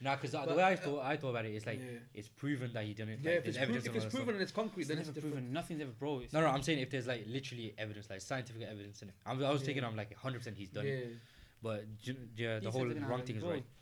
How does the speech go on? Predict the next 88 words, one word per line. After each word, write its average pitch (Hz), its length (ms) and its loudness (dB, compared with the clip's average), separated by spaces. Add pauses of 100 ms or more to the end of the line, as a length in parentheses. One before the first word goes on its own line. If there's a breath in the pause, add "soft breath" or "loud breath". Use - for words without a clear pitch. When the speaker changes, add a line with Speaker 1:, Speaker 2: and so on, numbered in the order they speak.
Speaker 3:
these 185 160 -6
guys 170 140 -6
are 147 40 -4
gonna 143 120 -2
have 127 140 -4
the 127 60 -14
time 147 200 -4
of 139 60 -4
their 135 100 -6
life, 147 220 -6
bro. 123 100 -8
They're 131 140 -4
just 156 180 -10
gonna 135 80 -4
lock 135 260 -6
everyone 135 340 -6
they 123 100 -6
want 123 180 -8
away. 120 320 -6 (160)
Speaker 1:
That's 92 160 -8
true. 87 140 -16 (100)
Speaker 3:
Send 139 320 0
them, 131 120 -2 (180)
s-, - 260 -14
kill, 147 260 -6
kill 156 220 -2
them, 127 160 -4
bro, 117 200 -4
and 127 100 -6
then, 127 100 -4
ma 123 120 -6
salama, 139 260 -4
you 120 60 -4
don't 139 80 -4
have 135 100 -8
to 139 80 -14
worry 156 100 -4
about 135 140 -6
them 123 100 -10
no 123 120 -8
more, 120 120 -12
bro. 123 220 -12 (240)
That's 151 100 -8
what 160 80 -4
they're 151 80 -2
doing 151 140 -2
in 147 80 -2
America 170 260 -6
right 123 100 -6
now, 139 120 -6
Speaker 2:
Yeah, 135 60 0
I - 20 0
Speaker 3:
innit? 139 60 0
Speaker 2:
don't 185 100 -2
think 202 140 -4
it'd 117 180 -2
work 156 240 -4
in 127 500 -10 (160)
this 127 120 -12
Speaker 3:
The 123 100 -6
U 143 100 -2
K? 139 60 -8
Speaker 2:
system. 139 180 -2
Speaker 1:
Yeah, 113 80 0
it 113 60 0
wouldn't 127 160 0
Speaker 2:
Yeah, 113 80 0
Speaker 1:
work 139 100 -4
Speaker 2:
it 147 60 -6
wouldn't 151 180 -2
Speaker 1:
anyway. 120 140 -6
Speaker 2:
work. 156 180 -12 (140)
Speaker 3:
It 151 220 -8 (180)
Speaker 2:
As, - 0 -
like, 131 80 0
Speaker 3:
w-, 139 160 0
Speaker 2:
this 135 100 -4
Speaker 3:
how, 123 60 -6
Speaker 2:
day 165 60 2
and 151 80 2
Speaker 3:
what 151 40 0
do 160 40 0
Speaker 2:
age, 165 40 0
Speaker 3:
you 143 80 0
Speaker 2:
it - 0 -
Speaker 3:
mean? - 40 0
Speaker 2:
wouldn't 135 180 -4
work. 151 140 -6